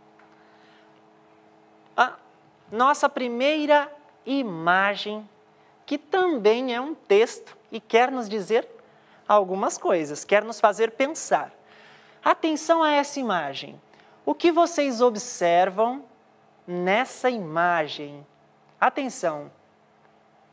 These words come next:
O que vocês podem destacar aí?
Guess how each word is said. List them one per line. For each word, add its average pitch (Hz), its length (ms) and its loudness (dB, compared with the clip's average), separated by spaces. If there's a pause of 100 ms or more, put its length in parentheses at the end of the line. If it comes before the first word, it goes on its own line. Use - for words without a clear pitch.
(1000)
O - 20 -20
que - 100 -6
vocês 233 300 2
podem 190 380 2
destacar 165 640 2
aí? 147 220 -4